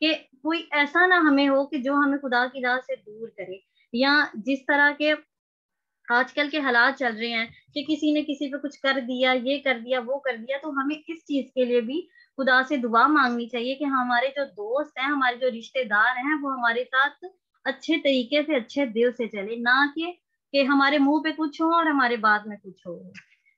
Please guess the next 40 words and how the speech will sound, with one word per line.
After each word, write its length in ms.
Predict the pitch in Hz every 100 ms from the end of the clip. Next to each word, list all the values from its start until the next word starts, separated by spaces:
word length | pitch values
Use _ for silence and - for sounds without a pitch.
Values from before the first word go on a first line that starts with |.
| _
ठीक 180 | 233 226
है। 220 | 285 381 - _ _ _ -
और 220 | 269 302 330 302 _ _ _
ये 280 | 220 247 330
सब 180 | 370 370
चीजें 460 | 320 302 320 349 339 _ 220
जो 280 | 214 294
हैं 180 | 285 285
वो 180 | 302 311
होनी 360 | 240 262 277 302
चाहिए 240 | 277 254
हमारी 340 | 262 254 240 277
शख्सी 460 | - 508 - 247
दुआ 180 | 196 185
में, 180 | 190 220
ताकि 420 | - 254 269 302
हम 340 | 285 294 320 - _ _ 202
जो 180 | 262 262
है 140 | 285
वो 160 | 294 302
खुदा 340 | 285 240 240
से 400 | 254 294 311 320 _ _ 233
जुड़े 380 | 202 247 233 226
रहें। 340 | 196 180 170 - _ _ 240
खुदा 220 | 254 285
कहता 320 | 302 294 320
है 140 | 330
कि 100 | 320
"तू 200 | 320 320 302
मुझसे 280 | 311 311
मांग 420 | 277 247 254 302 302
तो 80 | 285
मैं 140 | 277
तुझे 200 | 262 220 202
दूंगा, 340 | 180 175 185
मैं 180 | 226 277
कौमों 300 | 311 311 330
को 80 | 330
तेरी 260 | 302 302 277
मिरास 340 | 254 233 220